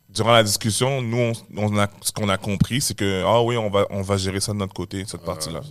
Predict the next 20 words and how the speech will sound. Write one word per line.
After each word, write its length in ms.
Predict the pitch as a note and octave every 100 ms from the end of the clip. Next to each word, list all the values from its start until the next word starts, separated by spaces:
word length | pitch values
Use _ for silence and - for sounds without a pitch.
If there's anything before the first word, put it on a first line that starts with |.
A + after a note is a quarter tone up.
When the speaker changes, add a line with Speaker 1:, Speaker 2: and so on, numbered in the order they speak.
| D#2
Speaker 1:
Tu 60 | -
comprends ? 260 | E2+ G2
Speaker 2:
on 40 | A2
Speaker 1:
Fait 120 | G#2
Speaker 2:
va 60 | F2+
Speaker 1:
que, 80 |
Speaker 2:
gérer 140 | F2 E2
ça 140 | -
de 60 | F2
notre 160 | D#2
côté. 240 | - - _ _
Speaker 1:
fait 80 | G2
que 80 | A#2+
là, 100 | C3
après 180 | B2 A2
ça, 140 | B2+ B2
vu 200 | G#2+ G2+
pas 120 | B2+
au 80 | A#2+
début 560 | G#2 F#2+ B2 C3 C3